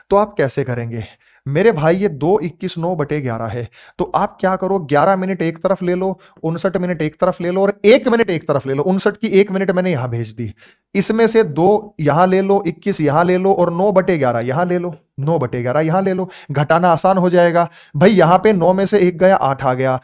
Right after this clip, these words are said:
पाँच में से दो गया, तीन आ गया, ग्यारह में से दो गया, नौ आ गया। अब यहाँ पे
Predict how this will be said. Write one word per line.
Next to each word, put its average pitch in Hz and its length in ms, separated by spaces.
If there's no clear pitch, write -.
पाँच 165 240
में 190 120
से 190 120
दो 175 180
गया, 185 220
तीन 131 260
आ 120 120
गया, 120 280
ग्यारह 160 300
में 185 100
से 185 160
दो 165 200
गया, 170 240
नौ 120 260
आ 110 120
गया। 110 300
अब 131 140
यहाँ 120 220
पे 220 200